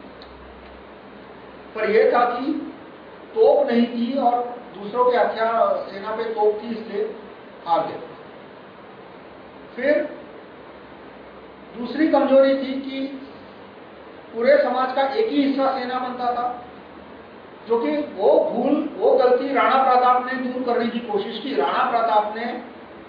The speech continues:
भील को सेना में रिक्रूट करना शुरू किया, लेकिन वो काफी देर हो गई। एक अच्छा काम किया, लेकिन काफी देर से किया।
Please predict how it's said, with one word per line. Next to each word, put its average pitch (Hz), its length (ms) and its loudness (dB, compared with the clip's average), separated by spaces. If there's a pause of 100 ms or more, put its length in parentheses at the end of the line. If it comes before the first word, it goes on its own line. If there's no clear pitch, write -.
(260)
भील 247 600 0 (1400)
को 262 200 2
सेना 240 220 2
में 254 140 4
रिक्रूट 240 380 0
करना 233 220 0
शुरू 262 340 -2
किया, 208 160 4
लेकिन 247 300 0
वो 247 280 4
काफी 269 300 -2
देर 285 240 6
हो - 160 6
गई। - 120 0
एक 165 320 -8
अच्छा 185 260 0
काम 269 260 4
किया, 247 140 2
लेकिन 247 300 0
काफी 247 340 0
देर 269 140 6
से - 200 0
किया। - 200 -2